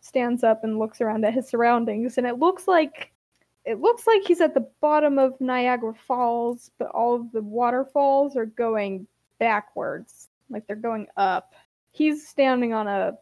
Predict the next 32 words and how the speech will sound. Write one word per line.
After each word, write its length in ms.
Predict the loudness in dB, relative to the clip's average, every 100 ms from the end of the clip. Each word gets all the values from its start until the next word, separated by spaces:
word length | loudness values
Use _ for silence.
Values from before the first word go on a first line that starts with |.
| _ _
platform 640 | -2 -2 -2 -4 -6 -4
made 160 | -4 -4
of 120 | -8
stone, 560 | -12 -6 -2 -2 -4 -8
but 140 | -6
there's 180 | -6 -6
a 40 |
bunch 360 | -8 -6 -8 -6
more 400 | -4 0 0 0
that 160 | 0 -2
are 80 |
made 200 | -2 -2 -2
out 120 | -4
of 140 | -6 -2
ice, 480 | 0 0 -2 -8 -10
and 180 | -6 -2
they 80 |
all 160 | -2 -2
lead 220 | -4 -4
up 180 | -6 -8
to, 120 | -10
like, 400 | -8 -8 -10 _ _ -4
a 40 |
building 720 | -4 -2 0 2 2 -2 -4
area, 420 | -6 -6 -4 -4 -4
<laughs> 60 | -6
sort 200 | -8 -6 0
of. 120 | -2 -2 _ _ _ _
And 100 | -6
so 220 | 2 4 4
Riku 760 | 2 -4 -4 -4 -2 -2 -4 -6 _ _ _
is 240 | -4 -4